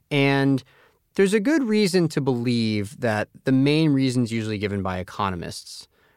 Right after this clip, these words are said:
right, for why it is that a lot of people are not yet returning to the workforce are the main reasons overall, okay? So childcare responsibilities, you can see surveys where this is clear, you know, where people say,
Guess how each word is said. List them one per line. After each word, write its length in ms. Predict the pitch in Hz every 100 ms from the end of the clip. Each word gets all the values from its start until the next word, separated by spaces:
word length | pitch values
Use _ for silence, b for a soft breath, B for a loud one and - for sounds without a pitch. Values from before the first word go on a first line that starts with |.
| _ -
right, 320 | 101 95 -
for 160 | - 123
why 460 | 107 104 117 135 143
it 160 | 123
is 320 | 117 110 107
that 100 | -
a 60 | 104
lot 240 | 101 107
of 40 | 104
people 380 | - 101 101 -
are 100 | 107
not 200 | 101 101
yet 160 | 98
returning 340 | 101 98 95 92
to 80 | -
the 60 |
workforce 580 | 180 180 - 143 131 - b -
are 140 | 165
the 120 | 170
main 320 | 160 135 120 98
reasons 520 | 87 - - - - -
overall, 600 | 117 101 101 85 80 - -
okay? 320 | 104 101 95
So 400 | - 117 107 101 b b b b
childcare 540 | - 151 143 135 - 113
responsibilities, 960 | 101 - 98 98 95 90 85 85 95
you 60 | 117
can 140 | 120
see 140 | 101 113
surveys 720 | - 143 165 143 107 98 98
where 200 | 120 101
this 220 | 98 92
is 120 | 101 -
clear, 540 | - 139 98 71 - _
you 120 | 104 107
know, 100 | 98
where 120 | 95
people 300 | - - 107
say, 360 | - 175 131